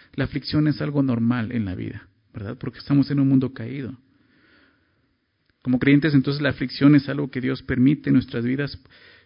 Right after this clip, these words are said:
por muchas razones, ¿verdad? El, el tema de hoy no, no, no habla de esas razones,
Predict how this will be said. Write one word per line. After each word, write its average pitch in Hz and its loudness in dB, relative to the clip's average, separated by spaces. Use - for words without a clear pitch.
por 160 8
muchas 196 4
razones, - -6
¿verdad? 120 -6
El, 160 -12
el 135 -4
tema 170 4
de 147 2
hoy 156 6
no, 156 2
no, 156 0
no 165 2
habla 151 2
de 143 2
esas 139 -4
razones, 147 0